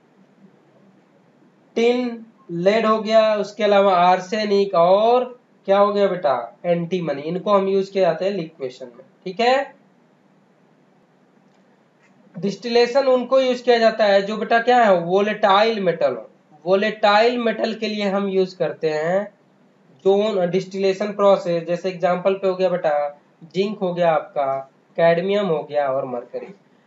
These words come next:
जिंक, कैडमियम, मर्करी के लिए हम क्या यूज़ करते हैं, Distillation process। Zone refining किसके लिए यूज़ किया जाता है, तो बेटा zone refining हम यूज़ करते हैं for ultra pure metal प्राप्त करने के लिए।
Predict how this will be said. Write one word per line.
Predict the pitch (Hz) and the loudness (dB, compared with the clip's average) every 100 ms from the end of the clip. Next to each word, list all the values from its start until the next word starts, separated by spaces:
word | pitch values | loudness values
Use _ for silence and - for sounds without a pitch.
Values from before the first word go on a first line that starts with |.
| _ | _
जिंक, | - 247 254 | -4 -4 0
कैडमियम, | 226 220 233 226 | 0 2 0 2
मर्करी | 208 208 208 | 0 0 -6
के | 220 | -4
लिए | 220 | -4
हम | 214 | -4
क्या | 233 240 | 0 0
यूज़ | 247 254 | 0 2
करते | 247 226 240 | 0 2 2
हैं, | 202 170 | 2 2
Distillation | 165 170 170 156 151 160 | -2 -8 -6 -6 -4 -8
process। | 156 123 - 107 _ _ _ - | -6 -8 -8 -18 _ _ _ -10
Zone | 190 220 226 | 0 2 2
refining | 240 233 240 233 | 0 0 0 -4
किसके | 226 - 240 | -8 -6 -4
लिए | 240 | -2
यूज़ | 233 233 | -2 -4
किया | 226 | -4
जाता | 226 226 226 | -4 -2 0
है, | 226 233 233 _ _ | 2 0 -6 _ _
तो | 208 | -4
बेटा | 226 254 | 0 2
zone | 202 233 247 | 2 2 2
refining | 254 247 233 240 | 2 2 0 0
हम | 226 226 - - | -2 -4 -8 -18
यूज़ | 185 214 226 - | -8 -6 -4 0
करते | 226 226 220 | 0 0 0
हैं | 196 185 180 180 _ _ - | 2 2 0 -4 _ _ -2
for | 214 214 220 - | 4 6 4 2
ultra | 185 202 220 208 - 233 226 233 240 240 _ _ _ _ _ _ _ _ _ _ _ _ _ _ _ _ _ | 0 0 0 -6 0 2 4 4 2 -2 _ _ _ _ _ _ _ _ _ _ _ _ _ _ _ _ _
pure | 208 214 226 233 | -4 2 4 4
metal | 214 196 208 196 | 2 -2 0 0
प्राप्त | 185 165 165 - | 2 2 2 -6
करने | 151 139 135 | -8 -6 -10
के | - | -10
लिए। | 117 | -16